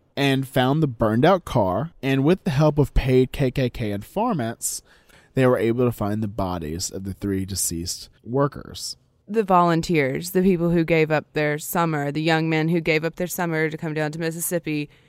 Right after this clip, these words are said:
Speaker 2: and make sure that the laws of our nation were being properly enforced for all citizens, you mean?
Speaker 1: Correct.
Speaker 2: Because they were killed because they were not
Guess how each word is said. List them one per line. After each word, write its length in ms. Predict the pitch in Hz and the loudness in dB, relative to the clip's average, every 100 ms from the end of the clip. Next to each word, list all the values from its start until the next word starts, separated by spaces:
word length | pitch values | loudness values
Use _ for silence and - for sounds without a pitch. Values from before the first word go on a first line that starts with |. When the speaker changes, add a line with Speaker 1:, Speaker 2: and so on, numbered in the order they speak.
| _ _ - | _ _ -8
Speaker 2:
and 260 | 175 160 165 | -2 -2 0
make 200 | 165 - | -2 -2
sure 440 | - 170 160 156 | -2 0 0 -2
that 300 | 160 156 - | -2 -4 -4
the 120 | 165 | -10
laws 440 | 151 156 156 160 165 | -6 -2 2 2 0
of 160 | - | -4
our 200 | 156 147 | -2 -2
nation 640 | 147 147 196 196 - 151 147 - - - | -2 -2 0 0 0 -2 -2 -8 -10 0
were 120 | 185 | 2
being 200 | 170 156 | 2 0
properly 460 | 185 170 170 165 | 2 2 2 0
enforced 500 | 156 151 180 175 160 | -2 -4 -2 -2 -2
for 220 | - 185 - - - | -2 -4 -4 -12 -4
all 240 | - 175 | 0 0
citizens, 800 | 214 - 285 285 320 311 311 - | -2 -4 -4 -4 -4 -4 -6 -2
you 100 | 302 | 4
mean? 240 | 311 320 320 _ _ _ _ - | 4 4 0 _ _ _ _ -10
Speaker 1:
Correct. 500 | - 98 69 - - _ _ _ _ _ _ | -2 -2 -4 -14 -20 _ _ _ _ _ _
Speaker 2:
Because 200 | - 233 | -6 -2
they 140 | 208 | 2
were 100 | 196 | 2
killed 340 | 180 240 214 190 | 0 0 2 0
because 300 | 180 185 180 | -2 -4 -2
they 160 | 180 | 0
were 120 | 170 170 | 0 0
not 280 | 170 160 | 0 0